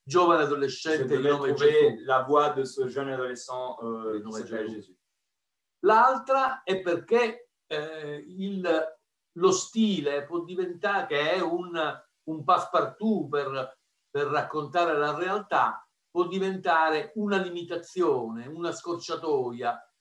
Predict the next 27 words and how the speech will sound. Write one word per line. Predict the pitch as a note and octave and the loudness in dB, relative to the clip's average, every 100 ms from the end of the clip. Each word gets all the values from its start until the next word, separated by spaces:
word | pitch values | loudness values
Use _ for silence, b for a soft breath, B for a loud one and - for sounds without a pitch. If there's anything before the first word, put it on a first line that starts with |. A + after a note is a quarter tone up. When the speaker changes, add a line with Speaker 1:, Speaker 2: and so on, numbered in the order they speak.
| _ _ _ _ | _ _ _ _
Speaker 1:
un, | D#3+ E3+ | -10 -6
un | D#3+ F3 E3+ D3 | -6 -6 -12 4
paio | G3 G3 F#3 | 4 6 2
di | F3+ | 0
occhiali | D3+ D3+ - F#3 F3 E3 D3+ | -6 -8 0 2 2 0 -8
sfocati. | _ D3+ C#3+ A#2 F#2+ - _ _ _ _ _ | _ -10 -6 -6 -6 -12 _ _ _ _ _
Speaker 2:
Alors, | A#2+ A#2+ A2 G2 - A2+ | -6 -2 -2 -4 -8 -8
la, | B2 B2 A#2+ A#2 | -2 0 0 -2
l'autre, | B2+ F3+ F#3+ G3+ G#3 G#2+ G#2+ A#2 - - _ _ | -2 -4 -2 -4 -4 -4 -10 -20 -20 -20 _ _
c'est | - D3 C#3+ | -8 -4 -4
que, | - | -2
euh, | D3+ C#3+ C3+ - B2+ B2+ B2 A2 | 2 4 2 0 -2 0 0 0
le | C#3 | -2
style | C#3 - E3+ F#3 F#3 F3+ | -4 -14 -14 -10 -10 -10
peut | - C#3+ C#3 C3+ C3 B2+ B2 A#2 - _ _ _ _ _ _ _ | -2 2 4 2 0 -2 -4 -8 -12 _ _ _ _ _ _ _
devenir | B2 B2+ C3 C#3 C#3 | -6 -6 -6 -6 -4
un, | B2+ B2 B2 | -2 -2 -2
un | B2+ B2+ B2 | -2 -4 -6
mauvais | C3+ C#3 C#3+ E3+ | -6 -4 -2 -4
filtre | E3+ E3 F3 D#3+ D3+ C3+ C3 - | -4 -12 -16 -12 -2 -2 -2 -4
pour | C3+ B2+ | -6 -4
un, | B2 A#2+ A2+ A2 G#2+ A2 G#2+ G#2+ G#2+ G#2+ G#2 G#2 G2 G#2 | -4 -4 -4 -4 -6 -8 -10 -10 -12 -14 -16 -18 -20 -20
Speaker 1:
Pour | - A#2 | -18 -10
Speaker 2:
pour | D#3+ | -4
Speaker 1:
fare | |
Speaker 2:
un | D#3 | -2
Speaker 1:
ruggine. | C#3 D#3+ C#3+ A#2+ | -2 -4 -6 -6